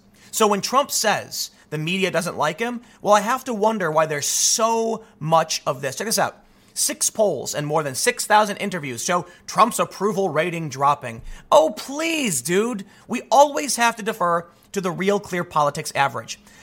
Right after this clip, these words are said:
And while Trump's approval rating is, has gone down a bit from its peak at the end of July, it's still higher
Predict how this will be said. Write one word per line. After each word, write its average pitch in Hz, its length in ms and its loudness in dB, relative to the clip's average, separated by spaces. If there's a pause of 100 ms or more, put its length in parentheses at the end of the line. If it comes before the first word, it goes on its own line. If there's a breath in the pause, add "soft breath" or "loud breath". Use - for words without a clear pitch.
And 196 140 2
while 214 140 6
Trump's 247 280 2
approval 226 380 0
rating 180 300 -2
is, 156 180 -8
has 156 160 -2
gone 165 240 2
down 160 180 0
a 151 60 -4
bit 135 240 -4
from 160 160 -4
its 139 140 -10
peak 165 320 -10
at 143 80 -8
the 127 80 -6
end 147 100 -2
of 131 80 -4
July, 170 480 0 (260 soft breath)
it's 208 160 0
still 247 280 -2
higher 220 480 2